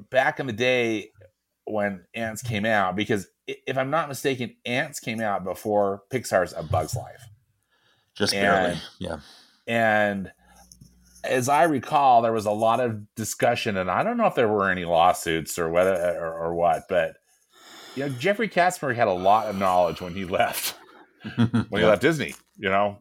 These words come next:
Speaker 1: he knew all these upcoming projects, he knew all this stuff, and so what I remember reading was that he had fast-tracked this movie so it could, it, it, you know, a movie about a bug colony, uh, that would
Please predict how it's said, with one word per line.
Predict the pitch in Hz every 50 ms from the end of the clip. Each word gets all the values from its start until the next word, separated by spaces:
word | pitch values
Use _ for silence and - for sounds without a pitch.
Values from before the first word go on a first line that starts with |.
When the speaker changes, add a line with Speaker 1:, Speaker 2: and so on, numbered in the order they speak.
| _ -
Speaker 1:
he | 107 104
knew | 95 95 87
all | 80 82
these | 85 78 82
upcoming | 87 85 - 92 85 80 76
projects, | - 160 156 156 156 147 147 139 123 -
he | 117
knew | 110 107
all | 104 101 98
this | 95 -
stuff, | - - 95 85 80 - 92
and | 85 78
so | - 92 87 82 80 78 - _ _ _ _ _ _ _ _ _ _ _ _ _ _ _ _ _ _ _ _ _ _ _ - 110
what | 117 127
I | 143 170
remember | 190 196 175 151 127 113
reading | 104 104 104 104 101 101
was | 98 95 92
that | 95 90 85
he | 101 135 135
had | 113 95 -
fast-tracked | - 113 113 117 113 - - - 110 101 92 87 - -
this | - 92 - -
movie | 95 104 107 98 85 80 78 76 73 73 - _ _ _ _ _ _ _ _ _ _
so | - - 117 113
it | 113 101 -
could, | 110 92 80 76 - -
it, | - 107 98 98 - -
it, | - 101 101 98 98
you | 101 95
know, | 92 87 87 85 78 - _ _ _ _ _ -
a | 98
movie | 104 113 113 123 120 113
about | 107 101 98 95 95 98 95 - _ _ _ _ _ _ _ _ _ -
a | - 90
bug | 117 117 113 95
colony, | 85 98 90 85 80 80 78 78 78 73 73 73 - _ _ _ _ _ _ _ _ _ _ _ _ 92
uh, | 92 90 90 87
that | 87 92 101 98 92 - 92
would | 95 92 90 87 80 76 71